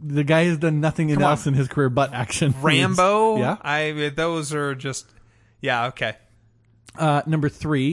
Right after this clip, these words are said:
Speaker 1: is The Professional. I don't know if you've ever seen this. This is, uh,
Speaker 2: Oh, oh, oh.
Speaker 1: Natalie Portman and
Speaker 2: Yes.
Speaker 1: Jean Reno.
Speaker 2: That is a fantastic, I love that movie.
Speaker 1: It's a great, great movie.
Speaker 2: Yeah, that really is.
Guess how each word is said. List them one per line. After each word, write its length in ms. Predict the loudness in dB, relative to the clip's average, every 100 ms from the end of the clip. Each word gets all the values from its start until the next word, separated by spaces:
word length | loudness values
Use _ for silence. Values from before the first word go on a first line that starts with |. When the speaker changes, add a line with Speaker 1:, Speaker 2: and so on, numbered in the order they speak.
| -2
Speaker 1:
is 380 | -4 -2 -6 -6
The 140 | -6
Professional. 680 | -4 -4 -4 -4 -4 -6 -8
I 1400 | _ _ _ _ _ _ _ _ _ _ _ _ _
don't 100 | -8
know 40 | -4
if 60 | -2
you've 60 |
ever 60 | -4
seen 140 | -4
this. 120 | -6 -4
This 180 | -6
is, 160 | -4 -4
uh, 320 | -2 -4 -6 -10 _ _ -20 _ -8
Speaker 2:
Oh, 60 | -6
oh, 260 | -4 -2 2
oh. 20 |
Speaker 1:
Natalie 220 | 2 0
Portman 600 | -4 -4 -4 -2 -2 -2 -4 -2
and 100 | 2
Speaker 2:
Yes. 220 | 2 2
Speaker 1:
Jean 180 | 0 0
Reno. 260 | -2 -2 0
Speaker 2:
That 260 | 0 0 0
is 400 | 0 0 -2 -6
a 200 | -8 -8
fantastic, 1300 | -4 -4 -4 -4 -4 -4 -4 -4 -2 -4 -4 -14 -20 _ _ -2
I 200 | 0 0
love 600 | 0 0 2 0 -4 -4
that 220 | -4 -4
movie. 320 | -6 -6 -8
Speaker 1:
It's 60 | -8
a 20 |
great, 400 | -6 -4 -4 -6
great 220 | -8 -8
movie. 360 | -8 -10 -10 -10
Speaker 2:
Yeah, 300 | -6 -6 -6
that 140 | -10 -8
really 320 | -8 -6
is. 100 | -8